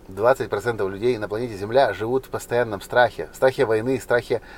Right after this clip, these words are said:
бомбежек, страхе насилия, пыток. Пятьдесят шесть процентов людей на планете Земля живут в условиях антисанитарии. И вот что я хочу вам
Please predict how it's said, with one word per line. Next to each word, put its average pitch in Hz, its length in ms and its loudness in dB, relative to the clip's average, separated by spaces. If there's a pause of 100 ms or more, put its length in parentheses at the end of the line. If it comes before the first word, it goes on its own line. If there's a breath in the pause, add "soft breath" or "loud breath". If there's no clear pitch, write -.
(100)
бомбежек, 107 540 4
страхе 127 340 0
насилия, 110 480 -4
пыток. - 340 -6 (920)
Пятьдесят 104 340 0
шесть 107 180 -4
процентов 101 460 -4
людей 120 320 -4 (460 loud breath)
на 107 100 -4
планете 117 460 -4
Земля 107 320 0
живут 101 320 -4
в 92 40 -8
условиях 104 440 0 (360)
антисанитарии. 90 880 -10 (800)
И 98 40 -6
вот 110 140 0
что - 140 -6
я 82 60 -4
хочу 87 240 -8
вам 82 160 -10